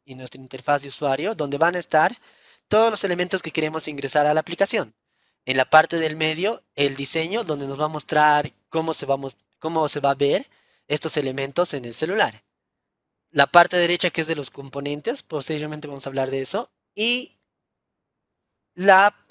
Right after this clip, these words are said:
inferior de la extre-, el extremo de la derecha, las propiedades de cada elemento. Por ejemplo,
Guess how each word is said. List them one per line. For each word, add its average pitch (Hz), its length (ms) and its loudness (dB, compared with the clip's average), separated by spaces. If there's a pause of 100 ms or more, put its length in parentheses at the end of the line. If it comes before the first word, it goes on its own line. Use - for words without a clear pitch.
(160)
inferior 175 520 -2
de 202 340 0
la 139 360 -2
extre-, 160 500 -4
el 143 140 -4
extremo 190 300 -2
de 190 100 2
la 196 100 6
derecha, 202 400 0
las 156 160 -2
propiedades 147 560 -2
de 131 80 -6
cada 131 300 0
elemento. 165 420 -6
Por 139 140 -12
ejemplo, 165 520 -6